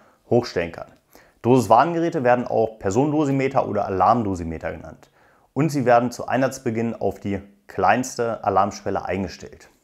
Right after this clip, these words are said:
Die Dosiswarngeräte müssen im Einsatz möglichst nah am Körper getragen werden und dürfen nicht abgeschirmt werden,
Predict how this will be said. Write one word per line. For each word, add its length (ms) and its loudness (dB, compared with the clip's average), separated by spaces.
Die 100 -2
Dosiswarngeräte 840 2
müssen 240 0
im 80 -4
Einsatz 500 0
möglichst 560 -8
nah 320 0
am 160 -6
Körper 300 2
getragen 480 -4
werden 300 4
und 240 -8
dürfen 300 -4
nicht 280 -4
abgeschirmt 500 -6
werden, 240 -12